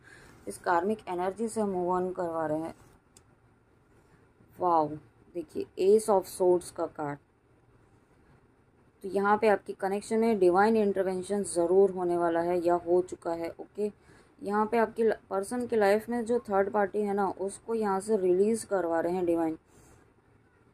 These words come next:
ये जो कार-, karma था ना, कुछ karma, ये कार्मिक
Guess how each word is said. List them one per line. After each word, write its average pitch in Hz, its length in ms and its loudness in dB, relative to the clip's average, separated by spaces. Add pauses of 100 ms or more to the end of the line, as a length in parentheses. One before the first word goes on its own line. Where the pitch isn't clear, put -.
(300)
ये 208 160 0
जो 240 120 -2 (120)
कार-, 190 300 2 (200)
karma 214 340 -2
था 208 160 -2
ना, 202 180 0 (180)
कुछ 226 180 -10
karma, 202 540 0
ये 208 400 2 (880)
कार्मिक 196 440 0